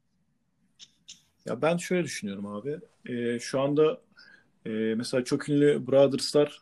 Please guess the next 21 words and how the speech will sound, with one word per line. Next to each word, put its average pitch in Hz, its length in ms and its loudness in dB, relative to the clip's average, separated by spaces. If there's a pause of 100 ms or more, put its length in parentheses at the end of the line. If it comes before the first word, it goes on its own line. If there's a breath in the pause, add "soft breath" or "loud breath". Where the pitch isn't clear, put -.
arada, 135 540 2 (140)
e, 117 200 -4
takımların 135 460 -2
performansını 127 720 0
da 127 140 6
WhatsApp'ta 120 540 -2
değerlendiriyorlar. 117 600 2
Ama 120 260 2
benim 139 260 2 (380 soft breath)
şu - 260 0
anda 139 360 4 (340)
tek 147 200 0
konsantrasyonum 127 840 0
oyuncu. 117 580 4
Hani 113 260 0
bazı 131 280 8
oyuncularımın 135 420 2
hangi 139 200 -2
takımda 139 340 0
olduğunu 131 360 0
direkt 139 220 4